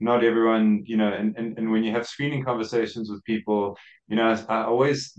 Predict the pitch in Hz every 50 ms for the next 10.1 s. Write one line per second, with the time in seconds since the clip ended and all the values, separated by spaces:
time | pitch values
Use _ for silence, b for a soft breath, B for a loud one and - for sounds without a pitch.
0 | 117 - - - 120 120 117 113 107 120 117 113 110 110 104 110 117 - - 113
1 | 113 107 104 - - 110 95 107 101 98 98 95 - - 110 104 98 92 90 110
2 | 104 107 104 - _ 101 95 117 127 127 135 131 123 107 98 101 104 107 117 123
3 | 120 113 113 113 110 110 110 107 107 104 101 - - 80 - - - - 131 139
4 | 139 139 139 139 139 135 131 127 120 120 117 110 110 110 110 107 104 104 104 95
5 | 90 87 - - 80 82 - B B B B B B B B - 107 107 156 165
6 | 165 160 151 143 135 127 127 123 - - - 117 113 104 - - - 107 107 107
7 | 104 104 104 101 98 - - - _ - 113 107 - 110 104 98 98 95 92 92
8 | 92 92 90 92 92 90 87 - _ b b b b b b b 110 104 98 90
9 | 87 85 85 - - - - 107 104 107 101 - 101 95 90 87 87 - 107 107
10 | 107